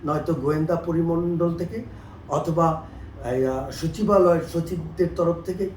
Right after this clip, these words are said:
কোনো না কোনো পরিমণ্ডল থেকে এই বাধাটা হয়েছে। এরা কারা?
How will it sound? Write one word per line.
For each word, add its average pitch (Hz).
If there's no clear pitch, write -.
কোনো 214
না 247
কোনো 208
পরিমণ্ডল 180
থেকে 190
এই 185
বাধাটা 143
হয়েছে। 127
এরা 185
কারা? 170